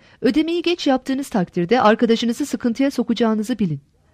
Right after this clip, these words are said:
Bütün bunların dışında günlük küçük harcamalar için ekmek, gazete gibi belli bir yere ikiniz de bir miktar para koyun. Örneğin bir para kutusu edinip ellişer bin lira koyun ve bu tür günlük ortaklaşa kullandığınız ufak tefekleri o paradan alın.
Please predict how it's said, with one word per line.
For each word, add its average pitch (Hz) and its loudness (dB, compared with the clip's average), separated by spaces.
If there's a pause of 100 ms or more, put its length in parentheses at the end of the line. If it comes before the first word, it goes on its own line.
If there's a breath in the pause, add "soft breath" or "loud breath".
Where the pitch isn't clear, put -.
(460 soft breath)
Bütün 392 -2
bunların 311 2
dışında 180 0
günlük 233 0
küçük - -6
harcamalar 170 2
için 202 -6
ekmek, 185 -2
gazete 202 0
gibi 160 -4 (260 soft breath)
belli 294 4
bir 320 2
yere 285 0
ikiniz 320 -4
de 302 2
bir 330 4
miktar 285 -2
para 240 4
koyun. 165 -2 (420 soft breath)
Örneğin 330 0
bir 339 2
para 302 0
kutusu 277 -4
edinip 190 -2
ellişer 240 2
bin 214 2
lira 175 0
koyun 180 -2
ve 220 2
bu 254 -2
tür 285 -2
günlük 226 -2
ortaklaşa 220 2
kullandığınız 180 0
ufak 170 -2
tefekleri 190 -2
o 226 2
paradan 151 -2
alın. 151 -10